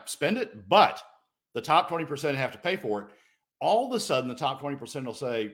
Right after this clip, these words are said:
will say, "Whoa, we have to pay for this? We're not gonna do that." No, no, no, no. Stop the spending. As long as they don't have to pay for it, as long as we use P F D cuts, they're, they're off to the side. They, they're,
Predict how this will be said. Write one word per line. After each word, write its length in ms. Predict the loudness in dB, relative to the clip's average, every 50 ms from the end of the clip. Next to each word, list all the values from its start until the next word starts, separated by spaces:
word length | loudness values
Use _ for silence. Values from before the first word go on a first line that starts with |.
| -8
will 140 | -8 -8 -8
say, 360 | -6 -6 -4 -4 -4 -4 -6 -10 -16 _ -2
"Whoa, 160 | 0 0 2
we 120 | 2 0 0
have 120 | 0 -2
to 60 | -4
pay 180 | -10 -14 -14 -14
for 120 | -12 -8
this? 320 | -6 -6 -6 -6 -10 -16 -20 _ _ _ _ _ -4
We're 100 | 0 0
not 140 | 0 0 -2
gonna 160 | -4 -8 -8
do 200 | -10 -14 -16 -8 -2
that." 440 | 0 2 2 2 2 0 -4 -8 -12 _ _ _ _ _ _ _ _ _ _
No, 240 | 0 2 2 4 4
no, 140 | 2 2 0
no, 120 | 0 0
no. 300 | -2 -2 -4 -6 -8 -10 -14
Stop 360 | -16 -6 0 2 2 2 0 -2
the 60 | -8
spending. 420 | -10 -8 -6 -6 -6 -8 -10 -14 -18 _ _ _ _ _ _ _ _ _ _ _ _ _ _
As 240 | 2 2 2 2 0
long 420 | -2 0 2 4 4 4 2 2 0
as 200 | -2 -2 -4 -2
they 220 | -2 -2 0 0 0
don't 200 | 0 -2 -2 -2
have 200 | -4 -4 -4 -6
to 80 | -8
pay 180 | -8 -6 -6 -6
for 260 | -6 -6 -6 -4 -4
it, 40 | -6
as 100 | -8 -8
long 240 | -6 -4 -4 -4 -4
as 100 | -6 -6
we 120 | -8 -8 -8
use 160 | -8 -10 -12
P 220 | -12 -8 -8 -8
F 100 | -8 -8
D 120 | -10 -12 -10
cuts, 360 | -8 -8 -8 -8 -10 -14 -20 _ _ _ _ _ _ _ _ _
they're, 340 | -4 0 2 2 4 2 0 0 -2
they're 140 | 0 0 0
off 160 | 0 0 -2
to 60 | -6
the 60 | -10 -8
side. 200 | -8 -8 -6 -4
They, 120 | -6 -8 -6 -6
they're, 200 | -6 -6 -6 -6